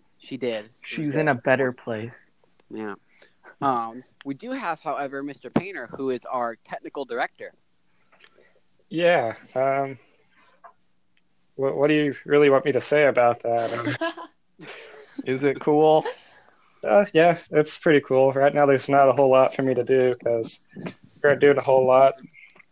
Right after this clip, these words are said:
Speaker 3: um, of anything really yet. We're just kind of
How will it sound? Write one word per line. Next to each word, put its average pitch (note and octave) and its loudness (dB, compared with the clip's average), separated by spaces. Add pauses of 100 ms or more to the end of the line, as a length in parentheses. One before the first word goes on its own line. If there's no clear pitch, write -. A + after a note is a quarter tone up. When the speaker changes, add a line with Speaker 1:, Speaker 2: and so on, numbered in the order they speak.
(120)
Speaker 3:
um, A#2+ -2 (840)
of C3 -4 (760)
anything C#3 -2
really C3+ 2
yet. B2+ 2
We're B2+ -4
just C3 -4
kind C#3 0
of A#2+ -2